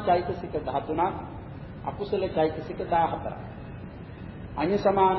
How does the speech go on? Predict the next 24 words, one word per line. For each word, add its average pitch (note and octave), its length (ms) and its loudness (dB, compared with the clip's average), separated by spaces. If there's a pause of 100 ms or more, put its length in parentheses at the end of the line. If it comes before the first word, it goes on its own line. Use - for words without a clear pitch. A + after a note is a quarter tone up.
(120)
චෛතසික - 460 2
දහතුනක D#3 680 2
ඒ E3 340 2
නම C#3+ 260 2
ලැබී C#3+ 280 2
තිබෙන්නේ C3+ 480 0 (840)
කුසල් E3 360 4
සිත්වල, D#3+ 460 2 (840)
අකුසල් E3 500 4
සිත්වල, D#3+ 480 2 (360)
විපාක D#3+ 540 4
සිත්වල, D#3+ 520 0
ක්‍රියා D#3+ 380 4
සිත්වල D#3+ 460 0
කියන D#3 300 2 (600)
මේ F3+ 220 2
සිත් G3+ 220 0 (140)
කවරක F3+ 360 2
හෝ F3+ 500 4 (260)
යෙදෙන. F#3 340 6 (760)
එහෙම G#3 280 8 (1160)
යෙදෙන G3 340 6 (100)
විට A3 180 0 (420)
ඒ F#3+ 200 2